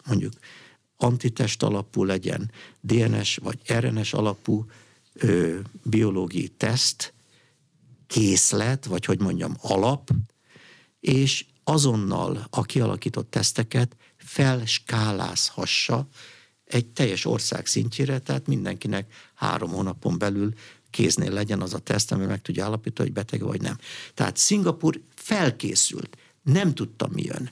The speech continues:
nem tudta, mi lesz, de ott volt mind a járványkórház, ott volt mind a diagnosztikai teszt kapacitás, és ugye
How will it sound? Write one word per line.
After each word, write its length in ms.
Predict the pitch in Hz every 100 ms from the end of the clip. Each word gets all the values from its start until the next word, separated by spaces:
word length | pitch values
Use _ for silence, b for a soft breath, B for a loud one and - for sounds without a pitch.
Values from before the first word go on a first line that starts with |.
| _
nem 300 | - 143 160
tudta, 300 | 147 127 -
mi 120 | 90
lesz, 300 | 85 127 - B B B
de 120 | - -
ott 160 | 127
volt 200 | - 92
mind 200 | 98 87
a 60 | 82
járványkórház, 920 | 92 98 117 135 135 - 117 92 87 B B B
ott 240 | 123 113
volt 220 | 110 87
mind 220 | - 87 85
a 60 |
diagnosztikai 720 | 98 117 107 95 - 95 87
teszt 360 | - - - -
kapacitás, 920 | - - 135 - 139 143 147 143 - b b b b b
és 360 | 143 135 - - _ _ _ _ _ -
ugye 200 | 110